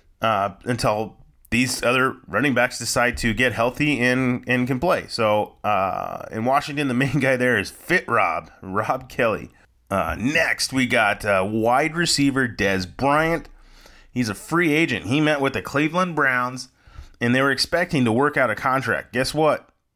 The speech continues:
Still no contract. He left there <laughs> without a contract. It doesn't look like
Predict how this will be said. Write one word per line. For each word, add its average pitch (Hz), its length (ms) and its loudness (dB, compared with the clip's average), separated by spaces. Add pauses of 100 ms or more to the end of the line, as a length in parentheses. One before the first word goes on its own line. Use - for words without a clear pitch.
(320)
Still 104 360 -2
no 101 180 2
contract. 113 640 0
He 98 120 -8
left 120 460 0
there 123 260 -2
<laughs> - 20 -2
without 113 400 2
a 104 40 -2
contract. 120 480 0
It 92 100 -12
doesn't 113 300 0
look 120 240 0
like 117 380 -2